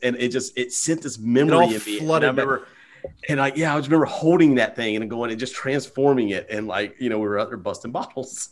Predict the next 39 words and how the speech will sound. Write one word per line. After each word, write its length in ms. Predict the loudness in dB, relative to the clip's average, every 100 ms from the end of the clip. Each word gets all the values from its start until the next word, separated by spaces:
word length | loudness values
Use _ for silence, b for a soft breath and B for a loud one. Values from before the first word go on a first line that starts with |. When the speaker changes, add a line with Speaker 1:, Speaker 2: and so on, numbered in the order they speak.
| -12
Speaker 1:
<laughs> 80 | -2
Speaker 2:
We 180 | 4 6
Speaker 1:
Like 80 | 6
Speaker 2:
had 100 | 6
this, 240 | 4 2
we 200 | 0 4
had 160 | 4 2
this 120 | -4
patch 340 | -4 -4 -4
of 120 | -8
woods 400 | -4 -2 -2 -6
behind 400 | -10 -6 -6 -4
our, 260 | -4 -4 -6 _ -6
our 280 | -4 -4
neighborhood, 760 | -6 -10 -10 -10 -10 -12 -14 -18 _ _ -2
uh, 280 | 0 2 4
that 320 | 4 4 2
to 160 | 0
this 140 | 2 4
day 160 | 4 2
has 180 | 0
never 260 | 2 2 4
been 180 | 0 0
developed. 360 | -2 -4 -6 -14
If 120 | -8
you 60 | -2
go 100 | 2
back 160 | 2
to 80 | 2
our 140 | 0
old 120 | 0 -2
neighborhood, 480 | -4 -4 -6 -8 -14 B -8
uh, 220 | -2 0 0
this 160 | -4
patch 260 | 0 2 2
of 60 |
Speaker 1:
Yeah. 80 | 2
Speaker 2:
woods 220 | 4 2
is 120 | 2